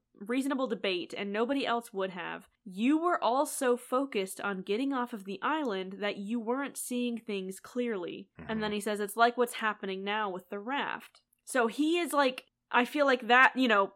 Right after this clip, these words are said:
Speaker 1: probably because he had a gun on him, was maybe not as calculating in his response there,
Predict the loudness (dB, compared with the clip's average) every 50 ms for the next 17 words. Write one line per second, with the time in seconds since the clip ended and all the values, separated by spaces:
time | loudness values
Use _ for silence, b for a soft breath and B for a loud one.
0 | _ 0 6 8 8 8 8 4 2 0 0 -2 -4 -6 -6 -8 -6 0 2 2
1 | 2 2 0 -2 -4 -6 -2 0 0 0 2 4 4 6 6 6 4 4 2 -2
2 | -2 -2 -4 -4 -6 -10 b b b _ -2 -2 0 0 0 0 2 4 4 4
3 | 4 4 0 0 2 2 2 4 2 0 0 2 2 0 0 -2 -4 -4 -4 -6
4 | -6 -8 -6 0 2 2 2 2 0 -2 -4 -2 0 -2 -2 -4 -8